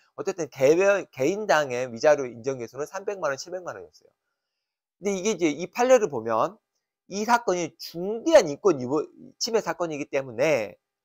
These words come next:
소멸시효도 적용할 수 없다라고 해놓고 결국 위자료는 삼백에서 칠백을 인정하는 거예요. 너무 이상한 거죠.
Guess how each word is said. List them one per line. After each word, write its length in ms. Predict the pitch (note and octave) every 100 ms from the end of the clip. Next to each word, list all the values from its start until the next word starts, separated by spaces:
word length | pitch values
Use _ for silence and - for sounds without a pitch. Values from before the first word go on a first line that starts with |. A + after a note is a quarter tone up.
| _ _ _
소멸시효도 600 | - C4 C#4+ C4+ A#3+ A3
적용할 280 | G#3+ E3+ F3
수 100 | D#3
없다라고 1400 | F#2 - - B2 F2 _ _ _ - - G#2+ E3+ G#3+ G#3
해놓고 720 | B3 A3+ - C#3+ D#3+ G#2+ F#2 _ _ _ _ -
결국 360 | A3 B3+ E3+
위자료는 640 | B2+ E3+ B3+ A3+ E3 E3 G3
삼백에서 480 | - E4 E4 E4+ D4+
칠백을 420 | E3 D4+ E4 - A#2+
인정하는 420 | A#2+ G2+ A2+ A#2
거예요. 200 | E2+ E2 _ _ _ _ _ _ B2
너무 460 | G#2+ B2 A#3+ F4 C4+
이상한 400 | B2+ F3 E3 A2+
거죠. 220 | F2+ F2